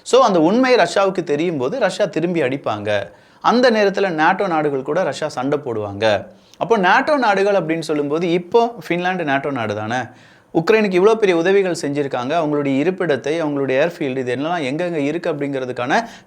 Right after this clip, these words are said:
தத்ரூப இமேஜை கொடுத்துருக்காங்க அப்படின்னு சொல்லும்போது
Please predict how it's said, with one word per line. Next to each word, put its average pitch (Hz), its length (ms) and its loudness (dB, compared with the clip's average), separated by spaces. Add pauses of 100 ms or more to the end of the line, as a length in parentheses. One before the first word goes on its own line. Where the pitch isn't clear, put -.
(100)
தத்ரூப 247 440 4
இமேஜை 190 420 0
கொடுத்துருக்காங்க 147 600 -2
அப்படின்னு 123 180 -6
சொல்லும்போது 113 880 0